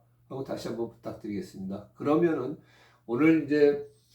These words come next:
이 오행도까지 배우면은 다음 시간에는 이제 천간, 지지, 그다음에 형증, 회합, 이런 식으로 앞으로 진도가 될 텐데요.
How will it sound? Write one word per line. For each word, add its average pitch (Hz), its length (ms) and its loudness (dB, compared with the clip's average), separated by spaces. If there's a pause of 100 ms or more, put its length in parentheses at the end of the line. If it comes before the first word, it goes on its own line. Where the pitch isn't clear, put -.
(120)
이 160 140 2
오행도까지 156 760 2
배우면은 117 540 -6
다음 139 500 -2
시간에는 123 720 -6
이제 127 180 -4
천간, 156 760 2
지지, 139 600 -8
그다음에 113 320 -6
형증, 139 580 -8
회합, 151 400 0
이런 156 200 4
식으로 123 420 -4
앞으로 - 380 -10
진도가 - 480 -8
될 95 160 -8
텐데요. - 640 -12